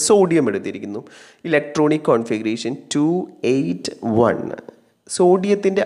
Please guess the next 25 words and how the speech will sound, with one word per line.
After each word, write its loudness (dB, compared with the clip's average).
ഔട്ടർമോസ്റ്റ് 2
ഷെല്ലിൽ 0
ഒരു 4
ഇലക്ട്രോൺ. -6
ആ 2
ഇലക്ട്രോണിനെ 2
റിമൂവ് 2
ചെയ്യാൻ -2
കൊടുക്കുന്ന 0
എനർജിയാണ് 0
യഥാർത്ഥത്തിൽ -6
ionization 0
energy. 0
That 4
is, -4
the 4
energy 4
needed 2
to -6
liberate 2
electrons 4
from 4
the 2
atoms 0
is -2